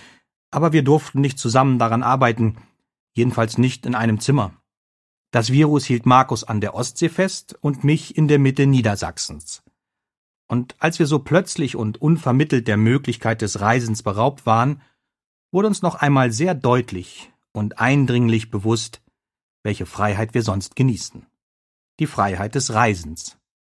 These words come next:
Noch die entferntesten Orte unseres Planeten sind in kürzester Zeit zu erreichen. Irgendwo hinzufliegen,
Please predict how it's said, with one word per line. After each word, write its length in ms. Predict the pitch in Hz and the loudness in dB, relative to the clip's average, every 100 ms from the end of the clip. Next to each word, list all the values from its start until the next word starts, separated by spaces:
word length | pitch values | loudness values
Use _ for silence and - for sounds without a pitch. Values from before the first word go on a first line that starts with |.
| _ _ _ _ _ _ _ _ _ _ | _ _ _ _ _ _ _ _ _ _
Noch 180 | 147 147 | -2 -2
die 120 | - | -2
entferntesten 680 | 135 127 156 185 196 - 123 | -2 0 4 4 2 -4 -6
Orte 520 | - 127 156 123 107 - | -2 0 0 -2 -4 -6
unseres 380 | - 113 107 110 | -4 -2 -2 -4
Planeten 680 | - 110 110 117 113 107 87 _ _ | 0 4 4 4 2 -2 -2 _ _
sind 280 | - 110 110 | -6 -6 -4
in 200 | 101 - | -8 -2
kürzester 580 | 143 170 - 135 110 | 0 0 -2 -6 -6
Zeit 340 | 110 117 117 - | -2 0 0 -4
zu 100 | 117 | -6
erreichen. 640 | 110 113 135 127 101 - _ _ _ _ _ - | -4 -2 -2 -2 -4 -4 _ _ _ _ _ -2
Irgendwo 340 | 185 202 139 | 0 2 4
hinzufliegen, 840 | 120 220 - - 113 101 95 82 | 6 4 2 -6 -4 -2 -4 -8